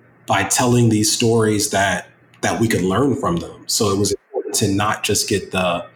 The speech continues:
the sort of meta history, the rise and fall of crack, but to also tell the stories of the individuals impacted. So that way we could look to the ways that they dug themselves out of the epidemic and,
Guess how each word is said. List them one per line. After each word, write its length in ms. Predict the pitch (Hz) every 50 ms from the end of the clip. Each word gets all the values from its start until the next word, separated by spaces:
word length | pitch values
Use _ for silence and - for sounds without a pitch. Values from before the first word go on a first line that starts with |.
| _ - - _ _ _ -
the 80 | - 113
sort 200 | - 135 113 104
of 120 | 98 -
meta 280 | 107 107 107 107 107 101
history, 500 | - 107 101 - - - 90 87 87 87
the 120 | 90 90
rise 280 | 95 101 98 101 95 87
and 120 | 90 87
fall 300 | - - - 120 131 117
of 100 | 92 -
crack, 440 | - - - - 80 78 - - - - - - - _
but 140 | - 107 101 -
to 100 | - - - -
also 420 | 117 117 117 113 - 123 110 92
tell 180 | - - 113 95
the 80 | 98
stories 480 | 98 - - 120 107 95 98 101 92 95
of 80 | 92
the 200 | 85 95 95 - - -
individuals 760 | 117 104 95 101 92 98 98 90 - 90 - 87 - - - - -
impacted. 600 | 113 107 - - - - - - - - 80 - - _ - - _ _ - _ -
So 220 | - - 123 110
that 260 | 113 113 110 - - _ -
way 320 | 107 104 98 101 98 98
we 140 | 95 107 104
could 160 | 104 107 90
look 320 | 98 107 107 101 98 - -
to 580 | - - 113 104 98 95 92 87 85 87 87 - - _ _ _ _ - - _ _ _
the 100 | - 120
ways 380 | 113 110 120 120 117 117 110 110
that 220 | 104 85 - - -
they 180 | 113 135 170
dug 320 | - 82 - 107 95 95 -
themselves 520 | 95 90 90 - - 104 95 92 90 -
out 200 | - 87 87 87
of 80 | 90 85
the 80 | - 90
epidemic 580 | 87 - - 87 - 92 87 87 87 90 -
and, 200 | 90 85 85 85